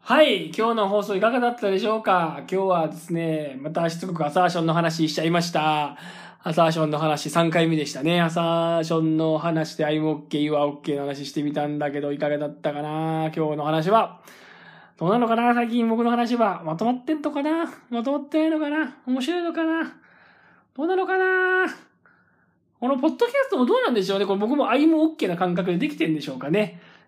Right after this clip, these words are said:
ちょっとたびたび心配になりますね。あー、まあね、あの、こう、最初はアイムオッケーな感じでやってたんですよ。とにかく、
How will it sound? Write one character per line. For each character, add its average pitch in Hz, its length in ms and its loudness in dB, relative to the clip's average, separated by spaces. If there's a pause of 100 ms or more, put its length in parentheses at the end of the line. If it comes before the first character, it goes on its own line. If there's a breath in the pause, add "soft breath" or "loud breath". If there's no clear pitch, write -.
ち 233 80 -2
ょ - 20 -4
っ - 40 -6
と 175 40 -16
た 214 160 2
び 220 100 -2
た 247 120 2
び 247 80 0
心 240 240 2
配 233 140 2
に 233 40 2
な 226 80 4
り 220 100 2
ま 220 140 4
す 165 140 -2
ね。 151 360 2 (380 loud breath)
あ 185 60 -2
ー、 170 340 2
ま 180 140 2
あ - 20 0
ね、 185 400 2
あ 180 80 2
の、 175 120 0
こ 175 540 2
う、 - 20 0
最 226 140 4
初 440 120 2
は 330 100 6
ア - 20 6
イ 349 80 6
ム 349 100 6
オ 370 60 8
ッ 359 40 -2
ケ 330 120 -2
ー 240 60 4
な 196 60 0
感 185 140 0
じ 180 60 -2
で 175 60 0
や 175 60 0
っ 175 40 -4
て - 60 -10
た 208 120 4
ん 175 140 2
で 165 120 -4
す 165 140 -2
よ。 139 200 -2
と 220 80 4
に 262 80 2
か 233 100 4
く、 165 300 0